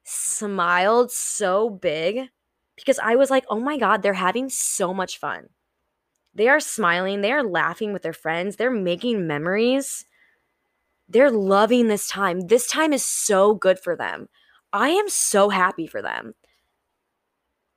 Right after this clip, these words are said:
I'm so happy for them. I can't wait to do it with my friends." Three scenarios, three negative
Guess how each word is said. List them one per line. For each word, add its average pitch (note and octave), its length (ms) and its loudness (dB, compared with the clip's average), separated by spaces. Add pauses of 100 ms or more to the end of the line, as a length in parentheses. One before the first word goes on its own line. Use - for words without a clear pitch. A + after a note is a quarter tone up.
(160)
I'm A3 440 2
so - 420 0
happy F3+ 320 0
for - 120 -8
them. F3+ 160 0
I F3 120 0
can't G#3+ 280 -4
wait G#3+ 120 -2
to F#3 60 -2
do G3 40 4
it F3 40 2
with F3 120 -4
my E3 160 -4
friends." - 580 -12 (2250)
Three C4 160 0
scenarios, D#3+ 840 -2 (1400)
three C#4 200 4
negative F#3+ 640 4